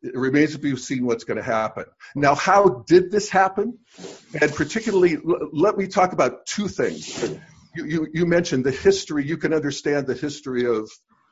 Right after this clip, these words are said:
uh, of European countries and, you know, factor that in. But America, America has a history too, uh, and it's a little different in the sense that, uh, the American character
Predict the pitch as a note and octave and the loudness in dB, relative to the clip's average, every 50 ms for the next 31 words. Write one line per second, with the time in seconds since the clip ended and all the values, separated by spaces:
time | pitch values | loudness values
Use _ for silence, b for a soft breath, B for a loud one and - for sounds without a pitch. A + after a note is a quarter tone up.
0 | _ _ _ _ G#2+ A2 G#2+ G#2 G#2 F#2+ - - - A2 G#2 G#2+ G#2+ G#2 G#2 _ | _ _ _ _ -6 -4 -2 -4 -4 -6 -8 -10 -10 -8 -6 -6 -8 -8 -12 _
1 | _ A#2+ B2+ C3+ A#2+ B2 - B2 A#2 A2+ A2+ - A2 A2 - - G#2 G#2 G#2+ A2 | _ -4 -2 0 0 0 0 -2 -2 -2 -2 -4 -6 -6 -6 -8 -8 -6 -6 -6
2 | G2 - - G2 F#2+ F#2+ F2 E2 A2+ G2+ G2+ G2+ G2 F#2+ - - - - - - | -6 -8 -12 -12 -12 -12 -14 -14 -12 -10 -10 -10 -10 -10 -14 -20 -20 -20 -20 -20
3 | - - - - _ _ _ _ B2 A#2+ A#2+ - B2 G#2+ G#2+ G#2 G2 G#2 G#2+ G#2+ | -20 -20 -20 -20 _ _ _ _ -4 -4 -4 -4 -6 -6 -4 -4 -4 -4 -4 -6
4 | G#2+ G#2 A2+ G2+ G#2 G#2 B2 C#3 D#3 D3+ D3+ D3 - C3+ B2+ B2 B B B B | -4 -6 -4 -4 -4 -4 -2 -2 0 -2 -2 -2 -2 -4 -4 -4 B B B B
5 | B B B D#3 D3+ F#3+ A#3 C4 C#4 C4+ B3+ G#3 G3+ F3 - D3 C#3 F3 D#3 - | B B B 2 6 6 8 8 6 4 2 2 2 2 0 0 -2 -2 -2 -2
6 | - - C3 B2 B2 - - - B3+ A#3+ C3+ G#2 G2+ G2 A#2+ - _ B B B | -4 -4 -4 -4 -4 -6 -6 -2 2 4 4 4 2 -2 -4 -6 _ B B B
7 | B B B B - C#3 C3+ C#3 C#3 - D#3 D3+ D#3+ D3+ F3 E3+ F#3 B3 C#4+ B3 | B B B B 4 6 6 6 6 6 4 2 2 2 0 0 0 0 -2 -2
8 | D#3 - - A#3 B3 - F#3 D3 B2 A#2 B2 A#2+ A#2+ A2+ E2+ - C#3+ C3 C3+ C#3 | -4 2 2 2 2 2 0 0 0 0 0 -2 -2 -2 -2 0 0 0 0 0
9 | - - - _ D3 C3+ C3+ B2 - - - - - - - - - B2 B2 C3 | -4 -12 -8 _ -2 0 0 0 -2 -4 -12 -12 -10 -6 -4 -2 2 4 4 4
10 | C3 - - _ _ D3 - - _ _ - _ _ _ _ _ _ - - - | 4 2 -2 _ _ -20 -20 -20 _ _ -20 _ _ _ _ _ _ -18 -18 -16
11 | - - B2+ D#3 E3 D#3+ D#3 D#3+ F3+ G#3+ B3 B3+ B3 B3+ - G3 F3 D#3 - - | -16 -4 2 6 6 6 6 6 6 6 6 6 6 4 2 0 0 0 -4 -8
12 | - F#3+ F#3+ F#3+ E3+ D#3 D#3 - _ - G#2 - - | -6 -2 0 2 2 2 0 -4 _ -14 -14 -14 -14